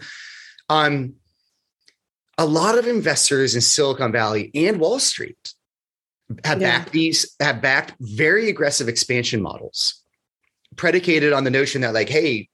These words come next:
Speaker 1: you know, te-, technology companies historically won by buying market share as quickly as possible. When you have hospitality and operating cos, I, I think people applied, and, you know, we're still seeing companies that raise hundreds of millions of dollars from investors in Silicon Valley, and teams that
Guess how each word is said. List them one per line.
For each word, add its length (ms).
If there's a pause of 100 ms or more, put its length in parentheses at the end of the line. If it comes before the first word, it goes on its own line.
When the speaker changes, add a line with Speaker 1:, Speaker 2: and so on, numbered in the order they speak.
(120)
Speaker 1:
you 120
know, 120
te-, 320
technology 460
companies 320
historically 420
won 340
by 160
buying 280
market 240
share 220
as 100
quickly 260
as 80
possible. 400 (1080)
When 160
you 100
have 120
hospitality 560
and 80
operating 420
cos, 480 (560)
I, 140
I 100
think 220
people 180
applied, 420
and, 180
you 60
know, 100
we're 140
still 340
seeing 260
companies 320
that 220 (100)
raise 280
hundreds 400
of 80
millions 260
of 60
dollars 520 (100)
from 260
investors 400
in 80
Silicon 460
Valley, 400 (640)
and 360
teams 280
that 260